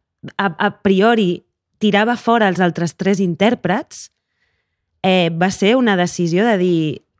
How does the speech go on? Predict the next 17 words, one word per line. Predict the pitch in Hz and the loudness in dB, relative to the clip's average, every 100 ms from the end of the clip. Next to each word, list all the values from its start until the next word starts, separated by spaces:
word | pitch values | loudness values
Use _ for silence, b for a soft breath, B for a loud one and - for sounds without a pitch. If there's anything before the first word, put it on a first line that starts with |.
| - | -10
Un | 190 190 | -4 2
dia | 196 | 2
ens | 226 | 2
va, | 240 | 0
jo | - 196 | 0 2
em | 208 | 4
vaig | 214 214 | 4 2
asseure | 196 247 | 0 2
i | 208 | 2
vaig | 180 | 2
dir, | 170 | 0
"És | 170 | -2
que | - 208 | -2 0
la | 160 | 0
peça | 185 180 277 | -2 -2 0
és | |
això. | 160 - 185 226 | -2 -2 -2 -2